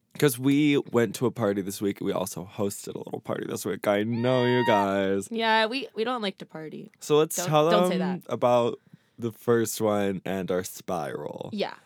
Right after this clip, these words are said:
Speaker 1: Let's talk about it. <laughs> Parties.
Speaker 2: Parties.
Speaker 1: We don't have any. Let's talk
Speaker 2: <laughs>
Speaker 1: about
Speaker 2: No.
Speaker 1: it. <laughs> We're raw dogging this.
Speaker 2: We <laughs> really are. So, yeah.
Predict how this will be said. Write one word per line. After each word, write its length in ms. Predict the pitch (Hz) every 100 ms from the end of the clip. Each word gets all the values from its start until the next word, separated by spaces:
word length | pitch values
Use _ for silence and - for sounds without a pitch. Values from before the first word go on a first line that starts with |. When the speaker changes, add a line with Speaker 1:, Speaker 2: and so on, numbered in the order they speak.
| -
Speaker 1:
Let's 260 | 196 -
talk 300 | - 143 117
about 320 | 107 82 80 -
it. 140 | - -
<laughs> 0 |
Parties. 1120 | - - - - 156 135 113 98 117 - -
Speaker 2:
Parties. 400 | 233 220 214 196
Speaker 1:
We 60 | 196
don't 220 | 180 202
have 160 | 156 147
any. 220 | 120 131
Let's 380 | 131 135 - -
talk 200 | 139 330
Speaker 2:
<laughs> 160 | -
Speaker 1:
about 160 | 277 -
Speaker 2:
No. 80 | -
Speaker 1:
it. 1120 | - - - - - 311 - 311 320 - 320 -
<laughs> 120 | - -
We're 140 | 135
raw 260 | 120 120 110
dogging 500 | 110 113 113 117 113
this. 360 | 120 - -
Speaker 2:
We 200 | 214 247 -
<laughs> 120 | 285 -
really 180 | 262 202
are. 260 | 175 165 - - - _ _
So, 460 | - 262 262 240 -
yeah. 280 | 202 156